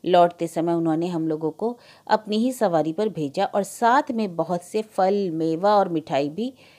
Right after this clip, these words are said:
रखवा दिए। कस्बे की कई लड़कियों और लड़कों ने मुझे राजा साहब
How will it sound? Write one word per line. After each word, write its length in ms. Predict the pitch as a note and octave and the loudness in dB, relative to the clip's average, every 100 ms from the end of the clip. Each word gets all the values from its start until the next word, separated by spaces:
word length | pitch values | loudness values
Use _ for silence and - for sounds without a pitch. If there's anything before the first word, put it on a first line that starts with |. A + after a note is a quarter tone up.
| _ E3 | _ -4
रखवा 360 | E3 - C#3+ | -4 -4 -6
दिए। 320 | C3 - _ _ _ _ _ _ _ _ _ _ - | -6 -12 _ _ _ _ _ _ _ _ _ _ 4
कस्बे 340 | C#4+ C#4 E4+ | 4 4 0
की 140 | D#4+ D#4+ | 2 0
कई 280 | D4 D4 | 2 4
लड़कियों 420 | C#4+ A#3+ G#3 A#3 A3 | 4 2 2 0 0
और 60 | |
लड़कों 320 | F#3 F3 F3+ | 2 0 0
ने 140 | E3+ G#3 | -2 -2
मुझे 220 | G#3+ G#3+ | -2 0
राजा 300 | F3 D#3 G3+ | 0 0 -2
साहब 320 | G3+ E3+ C#3+ | -6 -8 -8